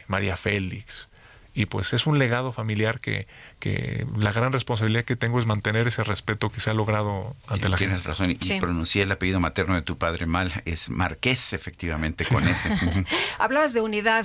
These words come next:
Speaker 3: eh, Miguel. Esto significa que, eh, los resultados que, que sean esos se van a respetar,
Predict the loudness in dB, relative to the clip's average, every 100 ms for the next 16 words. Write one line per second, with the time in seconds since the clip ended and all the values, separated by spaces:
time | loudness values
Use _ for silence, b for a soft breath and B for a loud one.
0 | -2 -2 -2 0 -2 -4 -2 2 2 2
1 | 0 0 0 0 0 2 2 2 2 4
2 | 4 4 0 B B B 4 6 6 4
3 | 4 6 6 6 4 4 2 4 4 4
4 | 4 4 0 0 0 2 2 2 4 2
5 | 2 0 0 0 0 0 0 2 2 2
6 | 2 2 4 4 2 -4